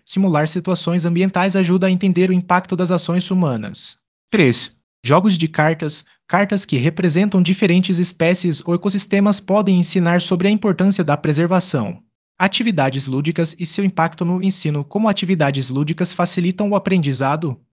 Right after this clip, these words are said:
Atividades lúdicas são uma forma fantástica de aprender se divertindo. Quando você participa de jogos e brincadeiras, o cérebro se ativa de maneira diferente.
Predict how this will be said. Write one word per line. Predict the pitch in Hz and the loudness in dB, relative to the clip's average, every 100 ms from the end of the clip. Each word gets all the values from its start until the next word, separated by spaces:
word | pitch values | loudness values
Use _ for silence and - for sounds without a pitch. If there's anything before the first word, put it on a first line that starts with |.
| _ _ | _ _
Atividades | 160 - 202 151 123 127 | -4 0 0 0 -2 -2
lúdicas | 135 139 147 165 165 | -2 -2 -2 -2 -2
são | - 185 | 0 2
uma | 196 | 2
forma | - 208 190 | 2 2 2
fantástica | 185 208 202 151 147 190 180 | 0 -2 0 0 0 0 0
de | 135 | 0
aprender | 123 190 202 151 180 | -2 2 2 4 2
se | 180 | 2
divertindo. | 170 175 185 - 123 - 143 _ _ _ | 0 0 0 -2 -2 -6 -14 _ _ _
Quando | 151 175 | 2 2
você | 185 190 | 2 0
participa | 190 180 190 - 208 208 | 0 0 0 0 0 2
de | 196 | 4
jogos | 175 160 160 156 | 4 4 2 0
e | 175 | -2
brincadeiras, | 156 180 190 190 139 147 170 - - | 0 0 2 0 2 2 2 0 -2
o | 160 | 0
cérebro | - 156 135 127 | 2 2 0 -2
se | - | -4
ativa | 120 - 208 | -2 -2 0
de | 190 | 2
maneira | 196 175 151 160 | 2 4 2 2
diferente. | 185 202 202 135 107 - - | 2 2 2 2 -2 -8 -14